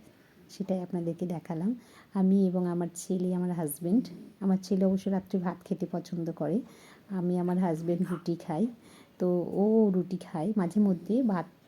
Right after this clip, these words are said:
বেঁচে গেলে দুপুরে রেখে দিই। দেখুন এখানে রুটি আছে, একটা করে ডিম ভাজা থাকে, আর আজকে আমি ঘুগনি করেছিলাম সেটাই।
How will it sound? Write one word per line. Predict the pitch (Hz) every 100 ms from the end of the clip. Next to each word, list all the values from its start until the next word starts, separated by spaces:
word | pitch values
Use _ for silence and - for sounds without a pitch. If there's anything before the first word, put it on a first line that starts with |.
| - -
বেঁচে | 185 190 170
গেলে | 170 165
দুপুরে | 165 185 220
রেখে | 185 160
দিই। | 147 160 165
দেখুন | 190 180
এখানে | 175 180 180
রুটি | 180 170 - 180
আছে, | 165 - 190
একটা | 180 - 190
করে | 175 240 - - - - 196
ডিম | 202 190
ভাজা | 180 165 165
থাকে, | 180 165 220 311 - - -
আর | 170 170 180
আজকে | 170 165 -
আমি | 185 190 196
ঘুগনি | 214 196 185
করেছিলাম | 156 156 - 165 220 285 - - -
সেটাই। | - 180 - 165